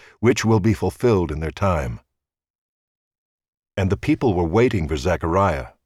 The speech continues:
and they were wondering at his delay in the temple. And when he came out, he was unable to speak to them, and they realized that he had seen a vision in the temple.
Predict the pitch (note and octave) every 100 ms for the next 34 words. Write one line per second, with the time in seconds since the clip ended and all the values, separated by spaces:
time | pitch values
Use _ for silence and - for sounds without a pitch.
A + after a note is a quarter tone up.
0 | _ G2 A2+ B2 A2 C3+ C#3 F#2+ E2+ F#2+
1 | G2 E2 G#2 G#2+ A#2 E2 E2+ - A#2 G#2+
2 | - - _ _ _ _ _ _ _ _
3 | - G#2+ G#2 E3 D3 B2 G#2 G2+ D#2+ G#1+
4 | - _ - G2 F#2 - A2+ A#2+ A#2+ A#2
5 | A#2 A#2+ - C3+ A#2 E2+ D#2+ D2 - _
6 | _ - A2 A#2 A2 C#3+ C#3+ G2 F2 -
7 | G2 A2 A#2 - - A#2+ G#2+ F2+ B2 F#2+
8 | D#2+ D#2+ F2+ - A2 F#2 C2+